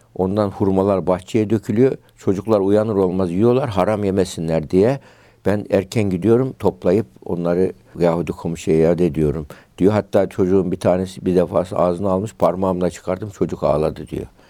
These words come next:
Bunu Hazreti Ebu Bekir dinliyor burada. Onu. Onun üzerine gidiyor, yanındaki bahçeyi ya da ağacı satın alıyor. Ve onun üzerine niçin satın aldığını öğrenince Yahudi ailesi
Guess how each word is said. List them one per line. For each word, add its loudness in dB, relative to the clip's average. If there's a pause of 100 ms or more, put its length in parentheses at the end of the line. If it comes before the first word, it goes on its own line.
(320)
Bunu 0 (320)
Hazreti 2
Ebu 2
Bekir -2
dinliyor 0
burada. -10 (640)
Onu. -8 (240)
Onun 0
üzerine 0
gidiyor, 2
yanındaki 0
bahçeyi -2 (300)
ya 0
da 2
ağacı 0
satın -6
alıyor. -8 (680)
Ve 2
onun 0
üzerine 2 (320)
niçin -2
satın -2
aldığını 2
öğrenince 2
Yahudi 2
ailesi 0